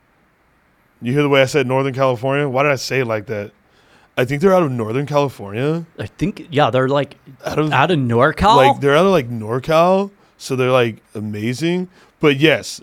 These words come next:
Speaker 1: this band right here is amazing. And guess what?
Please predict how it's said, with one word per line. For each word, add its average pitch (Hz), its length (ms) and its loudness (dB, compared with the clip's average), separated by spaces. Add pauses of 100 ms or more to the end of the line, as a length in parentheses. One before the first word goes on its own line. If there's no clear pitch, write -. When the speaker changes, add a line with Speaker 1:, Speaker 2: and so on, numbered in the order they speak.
Speaker 1:
this 143 280 0
band 156 360 2
right 139 180 2
here 123 420 0 (540)
is 123 180 -2
amazing. 117 680 -2 (400)
And 131 240 -2
guess 175 300 2
what? 160 340 4